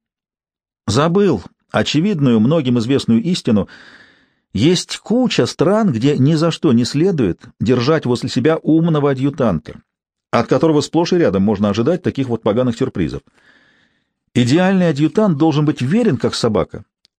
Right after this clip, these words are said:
исполнителен, но откровенно глуп, как пробка, вроде капитана Зулеля у папы. Глянув на пустое генеральское кресло, он вспомнил Эль-Бахлак,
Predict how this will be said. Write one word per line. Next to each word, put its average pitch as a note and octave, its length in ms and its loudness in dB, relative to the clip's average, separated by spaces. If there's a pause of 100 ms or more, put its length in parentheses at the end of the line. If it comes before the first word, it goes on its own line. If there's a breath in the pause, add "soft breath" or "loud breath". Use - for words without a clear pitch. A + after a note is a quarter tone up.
исполнителен, E3 840 0 (440)
но - 240 2
откровенно F3 800 2
глуп, D3 480 0
как - 260 -2
пробка, A#2 520 0 (100)
вроде D#3+ 320 -2
капитана D3 440 0
Зулеля C3+ 380 2
у C3+ 80 0
папы. D#2 380 -2 (960 soft breath)
Глянув G3 480 0
на A2+ 140 4
пустое A#2 380 0
генеральское G#2+ 520 0
кресло, A2+ 380 -2
он F#2+ 140 0
вспомнил G#2+ 580 0 (160)
Эль-Бахлак, A2 720 0